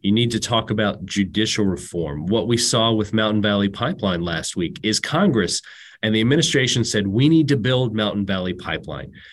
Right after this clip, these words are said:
And they put it into the debt ceiling agreement and they expedited it. And then a week later, a court held it up. So we need some ju-,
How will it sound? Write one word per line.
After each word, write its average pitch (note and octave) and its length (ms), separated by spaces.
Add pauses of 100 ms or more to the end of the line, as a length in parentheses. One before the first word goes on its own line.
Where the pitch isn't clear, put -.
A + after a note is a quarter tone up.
(340)
And G2+ 120
they G2 100
put C#3+ 200
it C#3 60
into C3 220
the A2 80
debt G2+ 200
ceiling G2 300
agreement F#2 460 (160)
and C3 100
they D3 80
expedited A2+ 680
it. - 160 (460)
And F3+ 140
then G3 100
a F#3 60
week G3 240
later, D#3+ 500
a A#2 100
court C#3+ 320
held A#2 240
it F2+ 140
up. - 220 (720)
So - 180
we B2 160
need C3 240
some A#2 180
ju-, A2+ 680